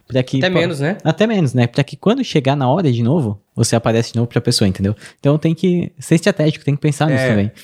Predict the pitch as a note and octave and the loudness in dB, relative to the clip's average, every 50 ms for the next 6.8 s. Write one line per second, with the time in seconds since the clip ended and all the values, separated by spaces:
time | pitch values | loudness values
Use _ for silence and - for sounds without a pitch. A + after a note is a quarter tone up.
0 | - - - F3+ G3 G3 - G3+ F3+ E3+ F3 - F3+ D#3+ E3 D3+ D3+ D3+ D3 C3 | -8 -2 0 0 0 0 0 0 0 0 0 -2 -2 0 0 0 0 0 0 -2
1 | C#3+ C#3 C3 C3 C3+ C3+ C3 B2+ C3+ C3+ C3+ C3 B2+ - C3+ D3 E3 F#3 F#3 D3 | 0 0 0 0 2 2 2 2 0 0 -2 -2 -2 -2 -2 0 0 0 2 2
2 | D3+ C#3+ D3+ D#3+ - G3+ G3+ - - E3 E3 E3 - F3 - - - - F#3+ F3 | 0 2 2 0 -2 -2 -2 0 2 2 2 2 -2 -6 -8 -8 -2 0 0 0
3 | C#3 A#2 A2+ B2 B2+ C3 D3+ D3+ - D3 C#3 C3 C3 - C#3 D3+ D3+ D3 D3 D3 | 0 -2 -2 0 0 2 2 2 0 0 0 0 0 -2 -2 -2 -2 -2 0 -2
4 | D3 C#3 B2+ E3+ F#3+ F#3 - - - - D3 F3 G#3 G3 - - - B2+ - - | -2 0 2 0 0 0 -4 -4 -2 0 2 2 2 0 -2 -4 -8 -10 -4 -4
5 | E3+ F3 F3+ F3+ E3 D#3+ D#3 D3 D3 D3 - D#3+ D#3+ D#3 - E3 - - - D#3 | -4 -2 0 0 0 0 0 0 -2 -2 -2 -4 -4 -4 -6 -8 -8 -8 -12 -14
6 | - - D#3 D#3 D#3+ D#3 D#3 D#3 D3+ D#3 D#3 D3 - - - - | -10 -8 -8 -6 -6 -8 -8 -4 0 2 2 2 0 -2 -8 -12